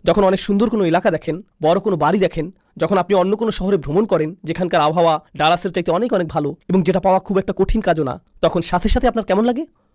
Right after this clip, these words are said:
"ও, আমার এটা চাই।" এটা চাই আমার। এই লোভ শুধুমাত্র পৃথিবীকেই কলুষিত করে না, বরং পরিবারগুলোকেও কলুষিত করে। এটা পরিবারগুলোকে কলুষিত করে, সমাজকে দূষিত করে। তাছাড়া লোভ শুধুমাত্র টাকা পয়সার সাথে সম্পৃক্ত নয়,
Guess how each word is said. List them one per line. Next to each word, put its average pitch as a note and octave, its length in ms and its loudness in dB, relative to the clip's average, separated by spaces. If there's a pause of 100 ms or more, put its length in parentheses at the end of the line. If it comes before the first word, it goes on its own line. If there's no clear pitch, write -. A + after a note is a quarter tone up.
(300)
"ও, F#3 380 2
আমার D3 220 -4
এটা C#3+ 140 -8
চাই।" C3 240 -6 (1000)
এটা E3+ 140 2
চাই G3 240 2
আমার। B2 140 -8 (560)
এই F3+ 120 4
লোভ G3+ 340 2 (220)
শুধুমাত্র B3 400 0
পৃথিবীকেই B3+ 420 0
কলুষিত G#3+ 340 -4
করে D3 200 -2
না, F3+ 160 -6 (680)
বরং F#3+ 220 4
পরিবারগুলোকেও A#3 640 0
কলুষিত F3 360 -4
করে। A2+ 220 -12 (600)
এটা F3+ 160 0
পরিবারগুলোকে A#3+ 520 0
কলুষিত A3+ 340 -2
করে, C#3+ 200 -8 (460)
সমাজকে B3+ 420 0
দূষিত G#3+ 280 -2
করে। D3+ 220 -6 (720)
তাছাড়া A#3 260 2
লোভ A3 200 4
শুধুমাত্র B3+ 380 -2
টাকা A3+ 220 -2
পয়সার C4 240 -2
সাথে A3+ 180 -8
সম্পৃক্ত - 360 -6
নয়, G3 240 -2